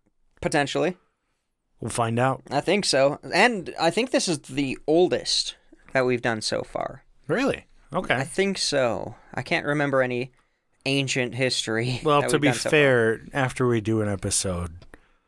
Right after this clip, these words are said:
Speaker 2: we both clear from our memory. Like,
Speaker 1: Yeah.
Speaker 2: you can ask me an, a question about any episode we've done before this, even if it was last week's. You go,
Speaker 1: I
Speaker 2: "Hey,
Speaker 1: can't
Speaker 2: what
Speaker 1: remember
Speaker 2: about
Speaker 1: what
Speaker 2: that
Speaker 1: we did
Speaker 2: sex
Speaker 1: last
Speaker 2: raft?"
Speaker 1: week.
Speaker 2: And I go,
Speaker 1: Oh, that's what it
Speaker 2: "What?"
Speaker 1: was, the sex
Speaker 2: I'm
Speaker 1: raft.
Speaker 2: like,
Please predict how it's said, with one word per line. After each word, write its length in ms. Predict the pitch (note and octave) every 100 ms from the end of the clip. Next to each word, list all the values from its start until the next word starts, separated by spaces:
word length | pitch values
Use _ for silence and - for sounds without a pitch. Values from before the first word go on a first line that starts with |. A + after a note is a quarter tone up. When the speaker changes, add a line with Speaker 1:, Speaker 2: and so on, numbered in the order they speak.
| _ -
Speaker 2:
we 100 | A2+
both 440 | A#2 A#2 G2+ - _ - -
clear 320 | - B2 G#2
from 240 | - G2+
our 80 | F#2
memory. 480 | F2+ F2+ D2 C#2 D2+ - -
Like, 140 | F3
Speaker 1:
Yeah. 220 | D#3+ G2+ - -
Speaker 2:
you 140 | - A#3+
can 120 | F3+
ask 260 | D3+ C3+ D3+
me 140 | C#3+
an, 140 | B2+ -
a 260 | - B2 A#2
question 420 | - C#3+ - C3+
about 240 | A#2 A2 -
any 260 | D#3 D#3 C#3+
episode 460 | C#3 A#2+ - C3+
we've 200 | A#2+ A#2+
done 220 | G2+ A#2+ A#2
before 340 | A2 A2+ A2
this, 360 | A2+ A#2+ - - - -
even 220 | F#3 F#3+
if 60 | D#3+
it 60 | D3
was 160 | B2+
last 360 | A2+ B2 B2+ -
week's. 340 | C3+ - -
You 60 | A2+
go, 260 | A#2+ G#2 - - - -
Speaker 1:
I 60 |
Speaker 2:
"Hey, 60 | D#3
Speaker 1:
can't 100 | D#3
Speaker 2:
what 80 | G3
Speaker 1:
remember 280 | F3+ F3 E3+
Speaker 2:
about 80 |
Speaker 1:
what 0 |
Speaker 2:
that 80 | E3
Speaker 1:
we 80 | A#2+
did 100 | C3
Speaker 2:
sex 100 | G#3+
Speaker 1:
last 180 | A2 -
Speaker 2:
raft?" 280 | B2 G#2+ -
Speaker 1:
week. 60 |
Speaker 2:
And 100 | B2
I 100 | A#2+
go, 380 | A#2 A2+ G2 F#2 -
Speaker 1:
Oh, 160 | D4
that's 180 | C#4 C4
what 140 | A#3 G#3+
it 20 |
Speaker 2:
"What?" 60 | F3+
Speaker 1:
was, 120 | D3 D#3+
the 80 |
sex 180 | D3 G3
Speaker 2:
I'm 80 | C#3
Speaker 1:
raft. 220 | D3
Speaker 2:
like, 60 | C3+